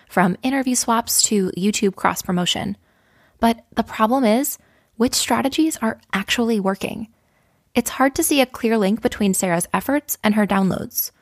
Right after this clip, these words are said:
So today we're here to talk about which strategies make the most sense for Sarah moving forward, plus a few tips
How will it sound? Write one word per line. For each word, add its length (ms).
So 120
today 280
we're 100
here 80
to 80
talk 240
about 260
which 200
strategies 580
make 160
the 80
most 220
sense 200
for 120
Sarah 400
moving 260
forward, 560
plus 300
a 40
few 220
tips 300